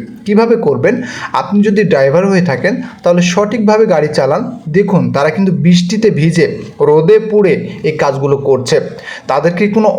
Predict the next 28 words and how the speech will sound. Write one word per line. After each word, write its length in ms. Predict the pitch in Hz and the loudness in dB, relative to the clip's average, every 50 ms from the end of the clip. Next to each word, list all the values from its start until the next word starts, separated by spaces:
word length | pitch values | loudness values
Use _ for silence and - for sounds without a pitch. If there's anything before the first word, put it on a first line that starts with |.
| - 143 | 2 0
অর্থ 160 | 139 131 - 185 | 0 0 -2 0
দেওয়া 260 | 175 165 156 143 135 120 135 | 0 2 2 2 0 -2 -4
হচ্ছে 240 | 135 - - - 147 | -6 -4 -2 -2 -2
না। 100 | 139 117 - - - - - - - - - 127 | -2 -2 -4 -8 -14 -18 -20 -20 -14 -8 -6 -6
আপনি 200 | 135 - - 180 185 | -6 -2 0 0 2
যদি 280 | 175 180 170 123 143 160 214 240 - - - - - - - - - - - 180 | 2 2 2 2 2 0 0 -2 -4 -8 -12 -16 -18 -20 -20 -20 -8 -2 2 2
এই 100 | 196 220 220 220 - - - - - 156 | 4 4 4 2 0 -2 -6 -8 -4 -2
বিষয়ে 420 | 156 160 - - 190 185 160 131 113 - - - - - - - - _ | 0 0 2 2 2 2 2 0 0 -4 -8 -10 -14 -16 -20 -20 -14 _
কোনো 200 | - 180 185 202 | -2 0 0 2
ধরনের 500 | 180 180 185 190 190 190 190 196 202 196 180 180 - - - - 151 135 - - - | 2 2 2 2 2 2 2 2 2 0 -2 -4 -8 -10 -14 -16 -16 -16 -16 -6 -2
পেমেন্ট 340 | - 180 185 196 226 233 220 | 0 2 2 2 2 2 2
করতে 280 | 220 202 180 175 170 147 - - | 0 0 0 0 0 0 0 0
চান, 160 | 151 147 190 233 - - - - | 0 0 -2 -4 -6 -8 -12 -6
তাহলে 220 | - 175 180 190 190 | 0 0 2 2 2
কিন্তু 200 | 190 202 202 208 190 - - | 2 2 2 2 2 2 0
সরকারকে 500 | 170 165 165 165 190 180 175 180 165 147 120 - - - - - - - - 165 180 | 0 0 2 2 0 0 0 0 0 -2 -2 -2 -8 -14 -14 -16 -14 -4 0 2 2
অনেক 200 | 202 214 240 233 233 240 | 4 2 2 0 0 0
টাকা 280 | 214 190 180 185 185 139 113 - - - - - - - - | -2 0 0 0 0 -2 -2 -4 -6 -10 -14 -16 -18 -10 -4
এখানে 360 | 160 165 160 - 175 185 185 196 180 170 165 | -2 -2 0 0 0 0 2 0 0 0 0
ইনভেস্ট 320 | 151 143 156 170 170 175 - | 0 2 2 0 0 -2 -2
করতে 300 | - 156 147 151 151 143 | -2 -2 -2 0 -2 -2
হতো। 300 | 127 123 135 - 117 127 120 - - - - - - | 0 0 -2 0 0 -2 -2 -2 -6 -14 -20 -16 -6
কিন্তু 240 | - 175 175 180 170 | 0 2 2 4 4
এই 100 | 151 139 127 131 | 2 2 2 0
লাখো 220 | 127 131 131 - 180 | 0 0 -2 -2 -2
শিক্ষার্থী 600 | 175 180 - - - - 185 180 180 175 170 156 139 131 139 - - - - - - 131 131 | -2 -2 -2 -4 -2 -2 -2 -2 -2 -2 -4 -4 -4 -4 -6 -10 -14 -18 -18 -12 -6 -2 0
দেশের 300 | 156 151 - - 190 190 180 - | 0 0 2 0 0 0 0 -2
সংস্কারের 640 | - - 160 156 170 170 175 175 180 185 175 180 180 | -4 -2 0 2 2 2 2 2 0 2 2 2 2